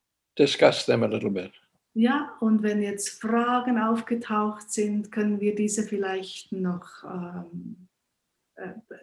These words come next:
Speaker 2: zu, die entgegennehmen und die
Speaker 1: Ja.
Speaker 2: diskutieren gemeinsam.
Speaker 1: Okay, we, we wait now for the questions.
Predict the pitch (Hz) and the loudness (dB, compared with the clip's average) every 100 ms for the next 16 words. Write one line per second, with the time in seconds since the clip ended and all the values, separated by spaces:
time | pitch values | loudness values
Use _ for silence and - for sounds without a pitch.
0 | - - 196 190 - - 208 202 196 185 | -20 -6 -4 -4 -10 -6 -6 -4 -2 -2
1 | 185 277 285 269 254 254 247 247 233 208 | 0 2 4 6 6 6 4 4 2 0
2 | 208 - 202 202 208 - 240 - 320 311 | -2 -4 -8 -4 -6 -4 -6 -4 -4 -2
3 | 311 277 233 202 196 190 185 190 185 196 | 2 2 2 -2 -8 -12 -12 -10 -12 -10
4 | 185 185 - _ _ _ _ _ _ _ | -10 -10 -14 _ _ _ _ _ _ _
5 | _ _ - _ 202 - 113 78 - _ | _ _ -20 _ -16 -4 -4 -4 -10 _
6 | _ - 101 - _ _ _ _ - 123 | _ -12 -12 -14 _ _ _ _ -2 2
7 | 107 98 - 101 101 - 104 107 - - | 4 2 -2 -4 -4 -2 -2 0 0 0
8 | - - | -4 -16